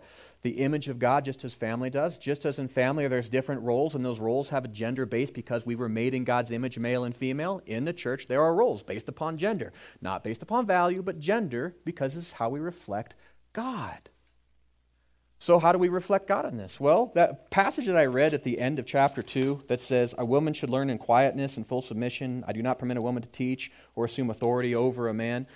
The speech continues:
Right, that passage there that made you all really uncomfortable, right?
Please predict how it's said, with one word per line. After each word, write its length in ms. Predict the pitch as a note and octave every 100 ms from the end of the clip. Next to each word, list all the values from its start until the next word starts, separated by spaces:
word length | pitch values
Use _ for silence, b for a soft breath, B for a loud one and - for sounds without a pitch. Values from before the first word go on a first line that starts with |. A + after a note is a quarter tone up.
| B -
Right, 80 | G#2+
that 220 | B2 -
passage 380 | C#3 C#3 C#3+ B2+
there 200 | B2 C3
that 140 | A2
made 120 | A#2
you 80 | A2
all 160 | A2+ B2
really 200 | C3 B2+
uncomfortable, 680 | B2+ C3+ C3+ D#3 D#3+ E3+ _ _ _ _ _ _ -
right? 160 | D3